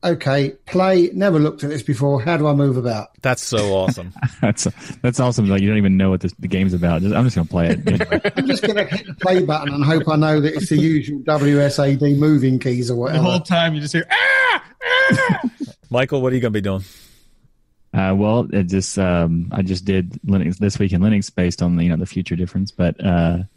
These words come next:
Speaker 3: I'm, I'm doing a lot more, uh, videos coming up,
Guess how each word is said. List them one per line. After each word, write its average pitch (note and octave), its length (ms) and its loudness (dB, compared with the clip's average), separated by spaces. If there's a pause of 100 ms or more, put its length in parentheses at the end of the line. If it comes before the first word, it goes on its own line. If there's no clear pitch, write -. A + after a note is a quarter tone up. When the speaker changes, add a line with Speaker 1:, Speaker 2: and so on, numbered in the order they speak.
Speaker 3:
I'm, F#2 180 2
I'm G2+ 340 2
doing G2+ 280 2
a F2 40 2
lot F#2 280 2
more, F#2 520 0
uh, F2 60 0
videos F2 580 0
coming F2 380 0
up, E2+ 180 2